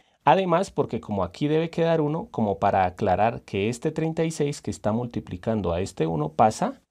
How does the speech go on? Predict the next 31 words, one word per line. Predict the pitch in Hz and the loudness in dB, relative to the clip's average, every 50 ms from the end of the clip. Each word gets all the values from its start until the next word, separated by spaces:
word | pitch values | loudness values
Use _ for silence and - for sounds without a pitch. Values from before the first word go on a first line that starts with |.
| _ _ - | _ _ 2
a | 123 117 110 | 2 4 4
dividir. | 110 113 107 104 101 - - - - - - | 4 0 -2 -2 -4 -6 -8 -12 -12 -6 -2
Y | 165 185 | 0 4
pasa | 185 185 165 165 - 175 175 | 6 6 6 6 6 6 6
a | 175 | 6
dividir | 180 185 190 190 175 165 170 165 - - | 4 2 -2 -2 0 0 -2 -2 -2 0
a | 131 127 131 127 | 0 0 0 0
cada | - - 151 139 139 135 131 | 0 2 4 4 4 4 4
uno | 127 127 127 131 127 | 2 0 -2 -2 0
de | 120 107 104 | 0 0 0
estos | 107 - - - 135 123 | 0 -2 -4 -6 -6 -4
dos | 120 120 113 110 - | -2 -4 -4 -4 -4
términos | - 110 107 110 113 120 123 - | -6 -6 -4 -4 -6 -6 -4 -4
aparte. | 165 170 - - 226 - - | -2 0 0 0 0 0 -4
Entonces | 107 98 - 110 104 101 95 | -4 -2 -2 -2 -2 -4 -6
voy | - 170 208 | -2 0 0
a | 226 | 0
escribir | 214 - - 117 110 110 113 | 0 -2 -2 -2 -2 0 -2
esto | 110 110 - 123 - | -2 -4 -4 -10 -8
como | - 104 90 87 | -6 -8 -8 -8
quedó. | - - 87 76 69 - - _ _ - | -8 -10 -10 -10 -10 -12 -14 _ _ -8
Nueve, | - 113 113 123 131 120 107 101 107 117 147 175 - - _ | -4 0 2 2 4 2 2 2 2 0 -2 -2 -6 -10 _
factor | - - 110 101 - - - 110 107 107 107 | -4 -4 -4 -4 -4 -2 0 0 0 0 0
de | - 101 - - _ - | -4 -4 -4 -6 _ -2
x | 131 120 117 113 - - 127 127 - - - - - - | 0 0 0 0 -4 -8 -10 -10 -10 -14 -18 -20 -20 -12
menos | - 107 107 104 98 95 95 90 87 - - - | -10 -6 -6 -4 -4 -4 -4 -4 -6 -8 -14 -8
uno | - 123 113 101 92 90 90 - - | -4 -2 -2 -2 -2 -6 -8 -8 -6
al | 98 101 101 113 | -4 -2 -2 -2
cuadrado, | - - 156 147 143 139 131 123 123 139 - - - _ - | -2 2 2 4 6 6 6 6 4 2 -2 -6 -10 _ -2
menos | 123 143 185 196 156 135 147 170 190 202 - - - - - _ _ _ _ _ _ _ _ _ _ | 2 4 4 4 4 2 2 0 -2 -8 -12 -16 -20 -20 -20 _ _ _ _ _ _ _ _ _ _
cuatro, | - - - 165 127 - - 143 175 202 196 | 2 6 6 6 6 6 2 -4 -4 -4 -10